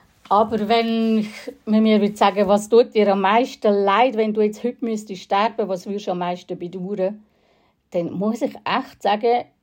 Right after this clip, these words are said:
ist einer von diesen Punkten oder ein wichtiger, dass ich so viel Lebensenergie, äh, auf den Kampf gegen mein Gewicht eigentlich investiert habe.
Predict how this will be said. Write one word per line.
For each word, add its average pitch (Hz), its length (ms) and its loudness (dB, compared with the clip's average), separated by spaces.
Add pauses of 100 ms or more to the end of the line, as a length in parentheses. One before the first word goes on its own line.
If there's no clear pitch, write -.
(680)
ist 185 200 -10
einer 220 320 0
von 226 140 0
diesen 202 300 -4
Punkten 214 480 -2
oder 185 300 -6
ein 170 180 -6
wichtiger, 190 580 -4
dass 185 240 -6
ich 175 140 -16
so 262 600 4
viel 269 360 -4
Lebensenergie, 202 1080 -4 (420)
äh, 196 280 4
auf 185 220 -4
den 180 140 -4
Kampf 208 420 0
gegen 180 280 0
mein 180 180 -6 (240)
Gewicht 208 520 -8
eigentlich 180 540 -4 (680)
investiert 202 800 -2
habe. 156 200 -2